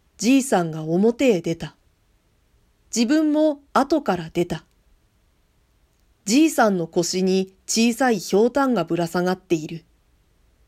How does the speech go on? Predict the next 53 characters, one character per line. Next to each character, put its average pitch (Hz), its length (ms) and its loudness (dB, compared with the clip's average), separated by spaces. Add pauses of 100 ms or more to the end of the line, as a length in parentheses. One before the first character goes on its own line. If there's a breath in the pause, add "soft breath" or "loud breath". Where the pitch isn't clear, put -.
(480)
肩 220 300 2
か 165 140 -4
ら 165 160 -8
四 - 160 -6
角 240 300 0
な 233 180 2
箱 180 460 2
を 190 160 -2
脇 185 320 -2
の 285 140 0
下 285 300 0
へ - 20 0
吊 - 240 -6
る 170 100 -2
し - 140 -10
て 175 100 0
い 160 160 -2
る。 165 180 -6 (1300)
浅 214 340 4
木 220 140 0
の 220 160 4
桃 208 260 2
引 214 60 -6 (100)
き 208 140 0
を 202 100 6
履 196 180 0
い 190 60 -4
て、 202 320 0 (300 soft breath)
浅 277 320 2
木 294 120 0
の 294 200 0
袖 226 320 4
な 285 120 0
し 269 200 -4
を 247 100 0
着 - 140 -14
て 233 200 2
い 220 40 -2
る。 208 180 -4 (1160)
足 330 140 4
袋 330 160 2
だ 196 160 2
け 269 160 0
が 226 220 0
黄 180 340 -2
色 180 160 2
い。 160 120 -10 (1160)
な 226 160 4
ん 269 80 0
だ 202 140 2
か 170 300 0
革 285 340 2
で 277 100 2